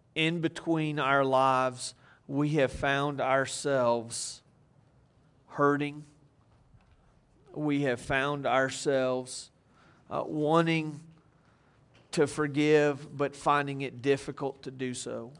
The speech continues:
Will you pass that back? But the message of the cross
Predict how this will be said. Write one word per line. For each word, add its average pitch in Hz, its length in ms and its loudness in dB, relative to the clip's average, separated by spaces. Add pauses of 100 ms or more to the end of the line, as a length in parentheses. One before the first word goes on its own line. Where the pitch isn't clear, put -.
(120)
Will 135 160 -18
you 139 80 -20 (160)
pass 117 260 -12
that 113 240 -12
back? 120 400 -14 (2500)
But 151 260 4
the 156 100 0
message 160 800 2
of 147 220 0
the 135 100 0
cross 120 800 2